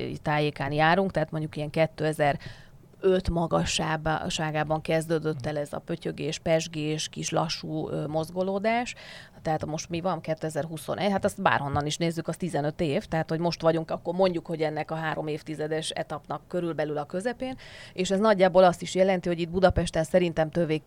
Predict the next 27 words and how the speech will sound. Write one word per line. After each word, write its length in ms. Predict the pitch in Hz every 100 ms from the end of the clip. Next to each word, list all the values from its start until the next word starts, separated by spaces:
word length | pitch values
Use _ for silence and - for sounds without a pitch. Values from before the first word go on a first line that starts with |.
| 165
többé-kevésbé 680 | 180 170 156 151 151 151 165
meg 220 | 175 156
vagyunk, 340 | 147 143 180
tehát 160 | 170 143
nyilván 300 | 160 147 143
mindig 260 | 147 143 147
lesz 220 | 139 -
új 160 | 214
séf, 360 | 202 180 165 156
meg 180 | 143 -
külföldről 460 | - 185 180 160 156
hazatérő, 680 | 165 156 147 156 147 147 147
meg 180 | 143 -
új 180 | 190 180
nemzetiségű 680 | 165 160 156 156 156 160
étterem, 500 | 151 147 - 143 143
meg 240 | 135 135 -
a, 160 | 95 -
tehát, 200 | - 202
hogy 160 | 196 -
ez 140 | - 160
mi-, 180 | 170
mi-, 140 | 156 170
nyilván 260 | 160 147 147 - 139 -
mindig 280 | 160 151 143
van 120 | 147
hova 260 | 147 -